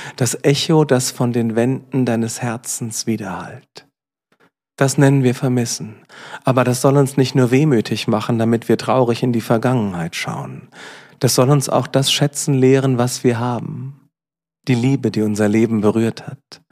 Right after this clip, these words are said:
die bleibt. Als Abdruck auf dem Herzen, als Mahnmal der Hoffnung,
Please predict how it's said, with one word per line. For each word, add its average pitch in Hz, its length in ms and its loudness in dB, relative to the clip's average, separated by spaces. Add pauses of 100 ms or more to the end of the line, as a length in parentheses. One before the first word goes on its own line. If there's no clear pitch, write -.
(220)
die 135 60 -2
bleibt. 123 680 -6 (580)
Als 120 200 0
Abdruck 127 400 -2
auf 135 140 -8
dem 107 160 -4
Herzen, - 720 -10 (500)
als 120 160 -2
Mahnmal 110 600 0
der 104 120 -2
Hoffnung, 107 600 -8